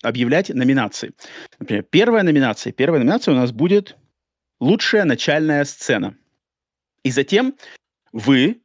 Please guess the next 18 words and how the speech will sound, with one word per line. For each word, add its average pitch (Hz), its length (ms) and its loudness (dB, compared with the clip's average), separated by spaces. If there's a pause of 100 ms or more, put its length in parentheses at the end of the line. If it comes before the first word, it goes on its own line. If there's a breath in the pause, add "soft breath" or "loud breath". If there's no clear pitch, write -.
(100)
все, - 220 -4
кто 117 180 -4
присутствует - 460 -6
на 113 60 -4
стриме, 226 380 0 (460 loud breath)
а, 117 400 -4 (800)
сначала 175 680 0
должны... 131 720 0
Вы 123 180 0
можете 185 360 -2
кидать 143 340 -2
свои 131 300 0
варианты, 127 640 0 (580 loud breath)
а, 107 140 -4
пытаться - 520 -2
угадать, 135 600 -2 (100)
кого 135 500 0
я, 120 460 -2